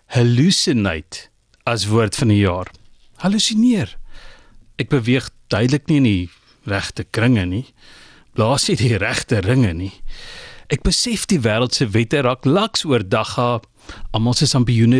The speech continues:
is nie op die rak by die supermark se vrugte en groente afdeling nie,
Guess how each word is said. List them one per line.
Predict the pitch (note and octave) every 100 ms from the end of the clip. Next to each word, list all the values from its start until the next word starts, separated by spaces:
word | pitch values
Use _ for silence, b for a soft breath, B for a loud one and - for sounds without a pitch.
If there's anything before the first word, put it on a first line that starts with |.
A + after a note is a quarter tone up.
| B2
is | -
nie | C#3
op | C#3+
die | G#2+
rak | G#2+ -
by | B2+
die | -
supermark | - C3 A#2+ A2+ -
se | - G#2+
vrugte | - - A#2+ - C3
en | G#2 -
groente | G3 G3 -
afdeling | A2+ - D3+ C3 C#3+
nie, | F3+